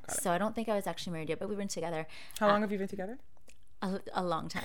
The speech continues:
Speaker 1: <laughs> Amazing. No,
Speaker 2: <laughs>
Speaker 1: that's
Speaker 2: Long
Speaker 1: awesome.
Speaker 2: time.
Speaker 1: <laughs>
Speaker 2: A very happy long time.
Speaker 1: That's awesome.
Speaker 2: Um, but, um, so he was just like, "Whatever you wanna do, you know, you just let me know." And, um, so I was talking to some girls, and I mean, I,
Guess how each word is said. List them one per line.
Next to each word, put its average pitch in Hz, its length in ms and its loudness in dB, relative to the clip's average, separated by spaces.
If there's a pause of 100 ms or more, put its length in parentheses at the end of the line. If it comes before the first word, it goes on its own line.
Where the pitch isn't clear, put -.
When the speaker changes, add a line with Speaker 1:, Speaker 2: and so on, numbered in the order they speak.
Speaker 1:
<laughs> - 100 2
Amazing. 349 920 12
No, 285 140 12
Speaker 2:
<laughs> - 40 12
Speaker 1:
that's 269 80 12
Speaker 2:
Long 269 160 10
Speaker 1:
awesome. 180 140 2
Speaker 2:
time. 254 880 8 (380)
Speaker 1:
<laughs> 359 400 2
Speaker 2:
A 240 60 10
very 233 220 10
happy 190 320 2
long - 220 -6
time. - 320 -8
Speaker 1:
That's 185 180 2
awesome. 156 460 0 (220)
Speaker 2:
Um, 202 560 10 (260)
but, 202 260 2
um, 185 600 2 (240)
so - 160 4
he 254 180 2
was 262 120 2
just 226 300 2
like, 202 240 2
"Whatever 202 320 4
you 226 160 4
wanna 220 200 0
do, 180 520 0 (680)
you 202 180 0
know, 180 480 0 (180)
you 190 200 -4
just - 180 -4
let - 100 -6
me 190 120 -4
know." - 360 -4 (160)
And, 180 360 2
um, 165 440 2 (680)
so - 160 6
I 214 40 10
was 208 140 4
talking 214 300 4
to 214 80 0
some 226 220 0
girls, 160 360 4
and 196 100 0
I 196 60 2
mean, 196 140 2
I, 185 100 -2